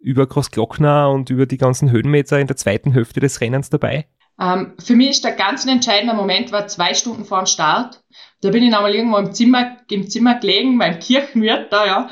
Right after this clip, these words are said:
Speaker 2: Und mein ganzes Team war da am, am Auto herumwuseln und, und, und ich hab dann ein bisschen die Möglichkeit gehabt zum kurz niederliegen. Und in dem Moment hat sich bei mir ganz viel entledigt.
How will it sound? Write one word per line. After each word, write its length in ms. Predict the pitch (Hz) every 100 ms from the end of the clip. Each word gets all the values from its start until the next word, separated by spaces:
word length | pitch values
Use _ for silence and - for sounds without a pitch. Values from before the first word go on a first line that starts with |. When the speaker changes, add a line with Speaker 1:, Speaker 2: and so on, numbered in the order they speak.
| - -
Speaker 2:
Und 140 | - 196
mein 160 | 208
ganzes 400 | 208 240 226 -
Team 240 | 208 233 233
war 160 | 196
da 120 | 202
am, 120 | 196 190
am 180 | 185
Auto 880 | 185 170 240 - 240 226 220 214 208
herumwuseln 1400 | 226 - - 214 214 240 277 247 233 302 339 285 294 285 190
und, 220 | 180 175
und, 240 | 196 190
und 200 | 202 202
ich 80 | 214
hab 140 | 208
dann 160 | 208 190
ein 120 | 190
bisschen 200 | 196 196
die 60 | 196
Möglichkeit 440 | 202 208 208 185
gehabt 220 | 190 185
zum 100 | 208
kurz 240 | - 202 -
niederliegen. 480 | 220 226 233 254 254 - - -
Und 140 | 202 226
in 180 | 226
dem 180 | 220 240
Moment 540 | 294 269 220 285 392 - _ _ _ _ _ _ -
hat 260 | 208 220
sich 200 | 254 240
bei 140 | 240 214
mir 600 | 208 220 285 339 392 - _ _ _ -
ganz 300 | 208 247 -
viel 240 | 269 269
entledigt. 720 | 269 214 196 202 190 170 -